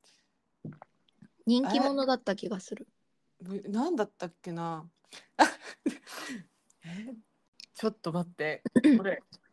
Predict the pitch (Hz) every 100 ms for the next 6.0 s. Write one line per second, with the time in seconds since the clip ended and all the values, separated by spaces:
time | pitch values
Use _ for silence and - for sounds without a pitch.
0 | - 190 175 175 165 151 - 220 285 190
1 | 139 135 - 185 240 202 294 311 311 302
2 | 180 330 - 160 175 151 143 - _ _
3 | _ _ _ _ - 214 302 302 392 403
4 | 254 262 196 226 320 302 415 - 185 220
5 | 220 240 226 208 - 113 - 143 120